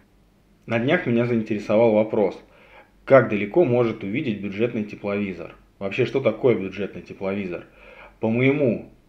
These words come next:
опыту наблюдения, в сложных метеоусловиях, в, когда густая растительность, кусты, когда цели не контрастны, когда высокая температура воздуха,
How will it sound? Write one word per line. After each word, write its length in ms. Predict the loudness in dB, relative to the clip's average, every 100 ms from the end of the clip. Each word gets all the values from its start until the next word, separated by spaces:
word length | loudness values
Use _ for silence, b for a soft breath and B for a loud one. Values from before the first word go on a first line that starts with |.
| _
опыту 360 | -6 -6 -6 -10
наблюдения, 840 | -6 -2 0 0 0 -2 -6 -12 _ -20
в 380 | -16 -8 -6 -4
сложных 480 | 0 2 0 -8
метеоусловиях, 880 | -10 -8 -8 -10 -4 0 0 0 -2 -12 -20 -20
в, 480 | -20 -14 -12 -10 -12
когда 180 | -10 -10
густая 380 | -10 -4 -2 -2
растительность, 600 | -6 -8 -4 -4 -4 -8
кусты, 600 | -14 -10 -6 -6 -6 B B B
когда 280 | -12 -2 -2
цели 240 | 2 0
не 200 | 2 0
контрастны, 760 | -2 -6 -2 0 0 -2 -8 -8 B B B
когда 1040 | -12 -6 0 2 2 0 -2 -4 -6 -8 -10
высокая 340 | -6 -4 -4 -6
температура 500 | -6 -4 -4 -4 -4
воздуха, 600 | 0 0 0 -4 -6